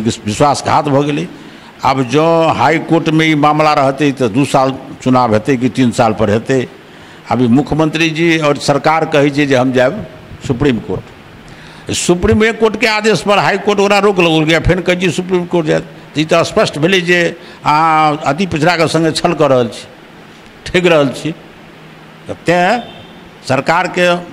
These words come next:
हमरा सब आग्रह करै छियै जे अहाँ जतेक जल्दी हुए चुनाव कराउ, और जे सुप्रीम कोर्ट के गाइडलाइन छै तकरा अहाँ पालन करियौ।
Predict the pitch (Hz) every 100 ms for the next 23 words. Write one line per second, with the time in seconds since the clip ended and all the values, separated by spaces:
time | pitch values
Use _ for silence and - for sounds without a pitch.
0 | - 170 139 165 156 170 160 160 156 151
1 | 147 143 143 139 147 180 180 180 175 170
2 | 196 185 147 139 147 139 135 123 143 175
3 | 160 156 165 175 160 170 - 160 165 135
4 | 160 170 233 - - - - - - 165
5 | 208 233 247 226 208 226 240 226 208 196
6 | 202 160 190 180 170 147 120 180 294 -
7 | - - - - - 131 151 127 131 131
8 | 110 95 92 87